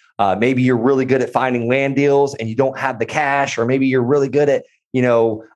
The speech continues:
uh, mailing or marketing, or maybe selling those land deals or the house deals, and, or maybe you have cash. Team up with someone in the Wholesaling Inc tribe. We've got the amazing, uh, amazing Facebook group as well. If,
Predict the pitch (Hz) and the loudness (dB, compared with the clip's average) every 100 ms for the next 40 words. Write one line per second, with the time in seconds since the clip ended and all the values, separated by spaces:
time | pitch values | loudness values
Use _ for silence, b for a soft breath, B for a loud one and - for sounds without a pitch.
0 | - 113 107 107 147 156 151 147 139 107 | -2 2 2 0 0 2 2 2 0 -2
1 | 123 139 143 147 139 117 123 135 165 160 | 0 -2 -2 -4 -2 -2 0 -2 -2 -4
2 | - 175 196 135 110 101 107 104 101 104 | 0 2 2 2 0 0 -2 -4 -4 -2
3 | 104 - 131 143 143 165 214 214 120 101 | -4 -2 0 0 -2 -2 -4 -4 -4 0
4 | 98 98 95 _ _ _ - 127 127 123 | 0 -2 -6 _ _ _ -4 0 0 0
5 | 135 139 135 160 185 190 196 240 262 - | 0 2 2 0 0 -2 -2 -2 -4 -4
6 | 98 87 90 - _ _ _ - 208 220 | -6 -6 -12 -14 _ _ _ -4 -2 -2
7 | 156 - 139 131 117 107 120 113 117 107 | -4 -4 -2 0 0 0 0 2 0 0
8 | 107 107 107 101 104 104 110 110 101 95 | -4 -2 0 2 0 0 -2 0 -4 -2
9 | 101 117 110 110 101 95 92 92 _ 104 | -2 -2 -2 -2 0 0 -2 -4 _ 0
10 | 113 123 104 - 117 117 123 120 120 113 | 0 0 -4 -2 -2 0 -2 -2 -4 -4
11 | 104 95 101 104 107 107 98 | -4 -2 2 2 0 -4 -14